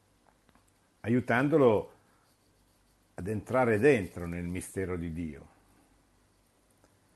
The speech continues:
Questo è molto importante perché è la base di ogni apostolato, di ogni forma di, di, di trasmissione della fede.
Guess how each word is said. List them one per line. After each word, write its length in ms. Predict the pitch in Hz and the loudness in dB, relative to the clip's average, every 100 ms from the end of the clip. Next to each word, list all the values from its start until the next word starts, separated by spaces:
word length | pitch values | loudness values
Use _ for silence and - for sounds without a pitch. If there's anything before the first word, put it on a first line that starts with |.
| _ _ | _ _
Questo 280 | - 127 131 | 0 4 4
è 40 | |
molto 260 | 120 135 139 | 6 4 4
importante 560 | 117 143 127 147 170 160 | 2 2 2 2 2 2
perché 280 | 113 117 | 4 4
è 20 | 107 | 6
la 140 | 113 | 6
base 340 | 107 135 127 | 6 4 2
di 140 | 104 104 | 2 2
ogni 200 | 107 110 | 2 0
apostolato, 840 | 98 95 - - _ 131 87 - | -2 -6 -10 -16 _ 0 0 -2
di 160 | 82 87 | -6 -4
ogni 200 | 98 95 | -4 -6
forma 500 | - 104 110 113 101 | -2 2 2 2 -2
di, 260 | 85 87 78 | -4 -6 -6
di, 200 | 82 76 _ _ _ _ _ | -10 -12 _ _ _ _ _
di 140 | - | -16
trasmissione 1300 | - 110 87 101 107 - 110 104 101 98 92 87 82 76 _ _ _ _ _ | 0 0 2 -2 -4 0 2 2 0 -2 -4 -4 -8 -12 _ _ _ _ _
della 320 | 85 90 85 | -10 -8 -6
fede. 400 | 85 87 80 - | -8 -10 -10 -12